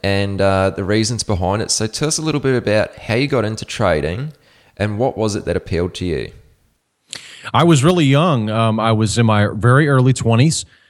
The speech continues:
Speaker 2: uh, whenever I first got started trading, and I was working at a,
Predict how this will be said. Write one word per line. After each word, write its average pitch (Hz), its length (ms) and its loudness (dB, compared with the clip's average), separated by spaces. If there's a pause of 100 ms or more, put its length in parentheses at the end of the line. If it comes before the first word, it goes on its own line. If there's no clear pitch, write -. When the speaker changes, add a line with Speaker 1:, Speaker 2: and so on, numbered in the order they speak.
(220)
Speaker 2:
uh, 104 220 4
whenever 110 320 4
I 107 80 4
first 117 260 2
got 110 160 2
started 107 300 2
trading, 117 540 4
and 101 520 2
I 107 140 4
was 104 220 2
working 117 420 4
at 107 100 4
a, 104 80 4